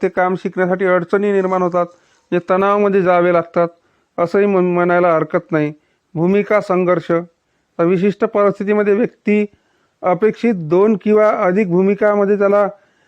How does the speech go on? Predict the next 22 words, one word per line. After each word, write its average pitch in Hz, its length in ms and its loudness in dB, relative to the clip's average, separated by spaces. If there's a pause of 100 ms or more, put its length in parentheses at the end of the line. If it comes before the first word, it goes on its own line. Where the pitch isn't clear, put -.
(160)
काम 190 240 0
करावं 214 340 2
लागते. 190 420 0 (960)
<clears throat> 226 220 0
उदाहरणार्थ, 208 520 2 (880)
संघर्ष 214 400 2
करावा 214 320 2
लागतो. 196 260 0
एका-, 196 320 0
उदाहरणार्थ, 208 460 2
एखादी 202 340 0
स्त्री 214 260 -2
जर 208 160 2
नोकरीवर 202 560 0
असेल, 120 420 -2 (800)
तर 196 100 2
त्या 202 380 0
स्त्रीला 208 400 0
दोन 202 320 2
भूमिका 196 360 0
सांभाळाव्या 160 400 0
लागतात. 117 300 -6